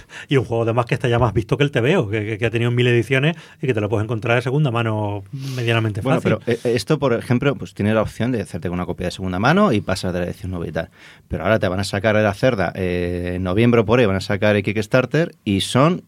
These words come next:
Speaker 2: setenta o ochenta pavos, me lo estoy viendo, si quieres el nuevo juego de la cerda. Y no tienes escapatoria,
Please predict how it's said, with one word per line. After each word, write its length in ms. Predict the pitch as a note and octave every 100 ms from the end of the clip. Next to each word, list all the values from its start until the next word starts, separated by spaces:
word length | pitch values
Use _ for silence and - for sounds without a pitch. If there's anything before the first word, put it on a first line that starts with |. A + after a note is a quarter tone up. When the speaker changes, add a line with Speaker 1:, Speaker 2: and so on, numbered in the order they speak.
| -
Speaker 2:
setenta 480 | - G2+ B2 B2
o 40 | C3
ochenta 360 | - A2+ A2
pavos, 240 | G2+ C#3 D3
me 80 | G#2
lo 60 |
estoy 240 | F2 - B2
viendo, 320 | D3+ F#3+ G3+
si 160 | -
quieres 280 | - A#2 A#2
el 60 | G#2
nuevo 160 | G#2
juego 260 | G2 A2+ A2
de 60 | G2+
la 100 | F2+
cerda. 360 | G2+ F2+ E2
Y 120 | - G#2+
no 100 | C3+
tienes 220 | C#3 A#2
escapatoria, 580 | A#2+ G2+ G#2+ F#2+ F2+